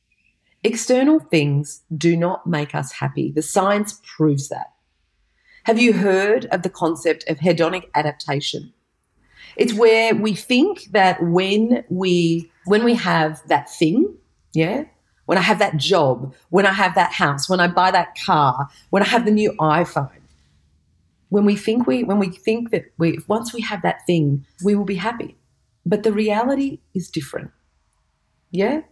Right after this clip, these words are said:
We get that thing, the job, the car, our happiness does spike, but it's short term.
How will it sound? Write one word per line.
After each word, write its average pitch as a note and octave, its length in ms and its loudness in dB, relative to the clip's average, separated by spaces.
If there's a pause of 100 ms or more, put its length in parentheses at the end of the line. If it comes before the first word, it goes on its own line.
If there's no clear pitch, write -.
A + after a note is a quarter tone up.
(580)
We B3 220 2
get A3 220 2
that D4+ 220 0
thing, E3+ 360 0 (380)
the D#3 80 0
job, D3+ 400 2
the D#3 100 -2
car, D3+ 540 0 (380)
our F3+ 120 4
happiness A3 480 0
does F3+ 280 2
spike, - 680 -2 (540)
but G#3 100 4
it's F#3+ 100 -2
short - 320 2
term. C#3+ 440 -2